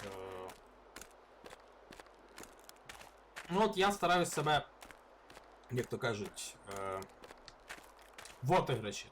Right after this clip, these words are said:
Тобто, от я реально зап-, е, знайшов себе на цьому, е... клаптику землі, і мені хочеться вижити. І мені треба робити все для того, щоб я вижив. Тому що якщо я,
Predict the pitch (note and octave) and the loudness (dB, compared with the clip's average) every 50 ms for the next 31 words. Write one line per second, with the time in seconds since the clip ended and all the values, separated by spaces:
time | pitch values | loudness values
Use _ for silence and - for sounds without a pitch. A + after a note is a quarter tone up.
0 | - - - - - G2+ G2+ - - - C3+ C3 B2 B2+ B2 B2 A#2 A2+ G#2+ G#2 | -14 -16 -14 -10 -8 -8 -8 -8 -4 -2 0 2 2 4 2 2 0 0 -4 -6
1 | G2+ - - - - - A#2+ G#2+ A2 - - A#2+ A2+ A2+ A2 G#2+ A2 A2 - - | -6 -8 -10 -16 -14 -14 -10 -10 -10 -6 -2 -2 0 0 0 -2 -2 -4 -6 -8
2 | - G#2 G2+ G2+ G2+ G2 G2 G2 G2+ G2 - - - - - C#3 C3 B2+ C3 C3 | -8 -6 -4 -4 -4 -4 -4 -6 -6 -8 -8 -12 -18 -14 -8 -8 -6 -4 0 0
3 | C#3 C3 - D#3 C#3 B2 - B2+ A#2 A#2+ A2+ G#2+ G#2 G2+ G2+ - A#2 A2 G#2+ G#2+ | 0 2 2 0 0 0 -2 -4 -4 -4 -4 -4 -4 -6 -6 -6 -6 -6 -6 -4
4 | A#2 C#3 C3+ C3+ - - - - - - - - - - - - - - - A2+ | -4 -6 -6 -6 -10 -14 -16 -16 -14 -14 -16 -16 -16 -18 -18 -20 -18 -10 -6 -4
5 | G#2+ A2 G#2+ G#2 G#2 G#2 G#2 - - - - - - - - - - - D3+ C#3 | -4 -2 -2 -2 -4 -4 -6 -10 -16 -18 -20 -20 -20 -20 -20 -14 -2 2 2 2
6 | C3+ - C#3 C3+ C#3 C#3 C3+ D3+ D#3+ F3 G#3+ C4+ D4+ D4+ B3+ A3 G#3+ - - C#3+ | 4 2 -2 -2 0 0 0 0 2 0 0 -2 -2 -6 -8 -10 -12 -12 -6 -4
7 | C3+ D3 D#3 D#3+ D#3+ E3 D#3+ D#3+ D#3 D#3 D#3 C#3+ A#2+ A2 A#2+ C#3+ C#3+ - - A#2 | -2 -2 -2 -4 -6 -6 -6 -8 -8 -8 -6 -4 -4 -4 -4 -4 -6 -6 -6 -8
8 | B2+ - - - - - G2+ F#2+ - G#2 G#2 G2+ G2 F#2 F2 - - - - - | -8 -8 -10 -10 -6 -6 -6 -4 -4 -6 -6 -6 -8 -10 -14 -16 -18 -20 -20 -20
9 | - - G#2 G2+ A#2 D3 C#3+ B2 A#2+ A2 G#2+ G#2+ A2 G#2+ A#2 G#2+ - G#2 - - | -18 -14 -10 -6 -6 -4 -4 -4 -4 -4 -4 -4 -4 -4 -6 -8 -8 -10 -10 -8
10 | - C3 D#3 D3 B2 A2 - - A#2 A#2 A2+ - - G2+ G2+ G2+ G2+ F#2+ - G2+ | -8 -8 -6 -6 -6 -8 -6 -4 -6 -4 -4 -6 -10 -10 -8 -8 -10 -8 -8 -10
11 | G2+ G2 - F2+ - - - - - - - - - - - - - - - G#2+ | -10 -10 -12 -14 -16 -16 -20 -20 -20 -20 -20 -18 -16 -16 -18 -18 -20 -20 -18 -14
12 | G#2 - - A2 - - - B2 A#2 A2 G#2+ G#2+ | -12 -10 -10 -10 -10 -8 -6 -4 -4 -4 -4 -6